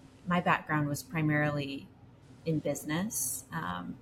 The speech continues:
and I definitely identified with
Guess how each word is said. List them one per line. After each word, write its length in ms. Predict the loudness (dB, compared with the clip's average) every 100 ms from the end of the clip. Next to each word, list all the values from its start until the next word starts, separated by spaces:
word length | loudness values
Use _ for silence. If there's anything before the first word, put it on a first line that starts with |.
| -8
and 100 | -2
I 100 | 0
definitely 1040 | 2 2 0 -2 -2 0 0 0 -2 -4 -10 -18 -20 -20 -20 -20 -20 -8 -2
identified 1080 | -2 0 0 2 2 0 0 2 0 -2 -10 -14 -10
with 500 | 0 2 2 -2 -16